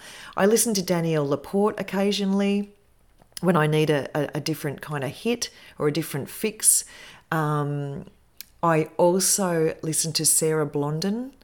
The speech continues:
She is incredible. You just go into, um, I use Apple on my Apple phone, uh, Apple Podcasts, but, um, and you can search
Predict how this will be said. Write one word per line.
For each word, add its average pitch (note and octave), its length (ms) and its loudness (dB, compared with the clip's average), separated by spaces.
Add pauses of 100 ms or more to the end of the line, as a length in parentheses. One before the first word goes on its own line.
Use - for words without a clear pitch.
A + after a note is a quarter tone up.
(460)
She F#3+ 640 2
is D#3 440 2
incredible. C#3 1080 -4 (1000)
You F3 100 0
just G3 440 2
go G3+ 180 2
into, D#3 680 0 (140)
um, C#3 680 -6 (100)
I D#3 100 2
use D3+ 360 4
Apple C3 580 -4
on C#3 160 -6
my C3+ 420 -8 (140)
Apple C#3 220 -10
phone, C#3 640 -8
uh, C#3+ 240 -10
Apple C#3+ 180 -6
Podcasts, C#3 680 -2 (420)
but, - 320 4
um, C#3+ 480 -2
and D#3 140 0
you D3 80 -4
can D3 180 -4
search - 640 2